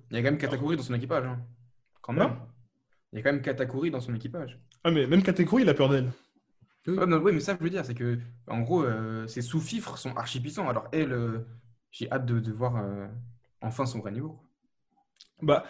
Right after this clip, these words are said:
Speaker 2: c'est ça qui est marrant, c'est que contre Yonguara, elle est ridicule, mais contre, contre Marco, elle, elle a terminé en deux secondes, tu vois ce que je veux dire ? C'est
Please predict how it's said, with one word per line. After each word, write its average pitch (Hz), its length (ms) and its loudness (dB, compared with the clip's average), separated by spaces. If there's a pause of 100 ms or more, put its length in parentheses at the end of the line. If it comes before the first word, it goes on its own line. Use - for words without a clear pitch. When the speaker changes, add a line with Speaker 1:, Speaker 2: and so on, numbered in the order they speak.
(140)
Speaker 2:
c'est 143 120 -2
ça 269 180 2
qui 233 100 2
est - 20 6
marrant, 180 140 6
c'est 160 140 -6
que 139 180 2
contre 170 220 2
Yonguara, 196 680 6
elle 151 120 2
est 135 40 2
ridicule, 165 560 2 (240)
mais 143 120 6
contre, 156 420 4
contre 151 380 0
Marco, 143 440 4
elle, 147 140 2
elle 123 160 2
a - 20 -2
terminé 135 220 2
en - 20 0
deux 147 80 2
secondes, 196 180 0
tu 160 60 -2
vois 131 60 -8
ce - 60 -10
que 143 60 0
je 135 40 2
veux 143 60 0
dire ? 190 300 -2 (1000)
C'est 127 680 0